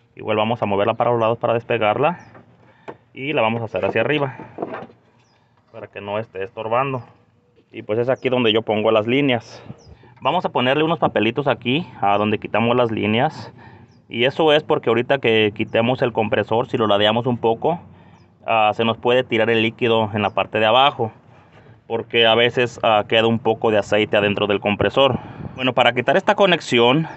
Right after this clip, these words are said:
ah, si está muy apretada, entonces pueden usar un ganchito.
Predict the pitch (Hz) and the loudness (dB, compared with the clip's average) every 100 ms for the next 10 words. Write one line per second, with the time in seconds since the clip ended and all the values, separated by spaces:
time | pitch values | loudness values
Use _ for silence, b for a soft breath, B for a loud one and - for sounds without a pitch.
0 | B - 110 113 113 123 - 143 170 185 | B 2 4 4 4 -2 2 2 4 2
1 | 185 147 - 107 110 127 151 - 120 113 | 2 0 2 4 6 4 2 -2 -2 0
2 | 123 143 143 123 135 123 110 113 113 113 | 0 0 0 0 0 0 0 0 0 0
3 | 104 139 - 104 | 0 -2 0 -4